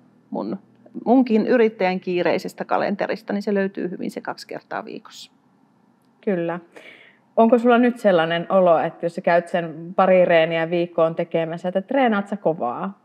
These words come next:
Speaker 1: No ei. <laughs> Kyllä saattaa, saattaa jonkun liikesarjan jälkeen tuntua, että no nyt treenasin vähän kovaa, mutta et ei suinkaan. Ei. Se tunne on ihan muu, kun mä tulen salilta, että ei semmonen, että mä oon treenannut kovaa.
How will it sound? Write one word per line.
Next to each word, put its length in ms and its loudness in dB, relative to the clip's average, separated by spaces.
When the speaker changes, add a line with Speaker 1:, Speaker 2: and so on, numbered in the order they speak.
Speaker 1:
No 260 0
ei. 280 2
<laughs> 720 -2
Kyllä 260 6
saattaa, 500 4
saattaa 320 4
jonkun 580 4
liikesarjan 600 0
jälkeen 420 -2
tuntua, 480 -2
että 200 -4
no 120 -2
nyt 200 -4
treenasin 500 -2
vähän 320 0
kovaa, 400 2
mutta 220 -2
et 80 -8
ei 220 0
suinkaan. 520 -8
Ei. 320 -4
Se 120 -10
tunne 320 4
on 100 2
ihan 340 0
muu, 340 -4
kun 160 -12
mä 80 -6
tulen 340 -8
salilta, 500 -8
että 280 -12
ei 160 6
semmonen, 320 0
että 140 -10
mä 20 -8
oon 80 -10
treenannut 480 -8
kovaa. 360 -8